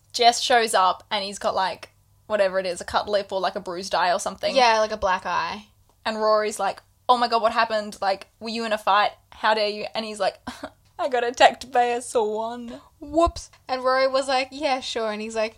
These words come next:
Speaker 2: <laughs> "No, seriously, it's
Speaker 1: It was
Speaker 2: really
Speaker 1: a vicious
Speaker 2: embarrassing."
Speaker 1: swan.
Speaker 2: Yeah.
Speaker 1: That's Lucian here.
Speaker 2: That
Speaker 1: He's
Speaker 2: is
Speaker 1: like,
Speaker 2: Lucian. I wouldn't put it past him.
Speaker 1: He's like, <laughs> I agree. I feel like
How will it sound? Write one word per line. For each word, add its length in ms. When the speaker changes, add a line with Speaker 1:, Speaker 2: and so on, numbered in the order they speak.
Speaker 2:
<laughs> 120
"No, 320
seriously, 680
it's 120
Speaker 1:
It 60
was 100
Speaker 2:
really 140
Speaker 1:
a 80
vicious 500
Speaker 2:
embarrassing." 300
Speaker 1:
swan. 400
Speaker 2:
Yeah. 200
Speaker 1:
That's 220
Lucian 400
here. 240
Speaker 2:
That 160
Speaker 1:
He's 140
Speaker 2:
is 60
Speaker 1:
like, 300
Speaker 2:
Lucian. 220
I 100
wouldn't 220
put 80
it 80
past 340
him. 240
Speaker 1:
He's 180
like, 180
<laughs> 1120
I 640
agree. 340
I 140
feel 300
like 300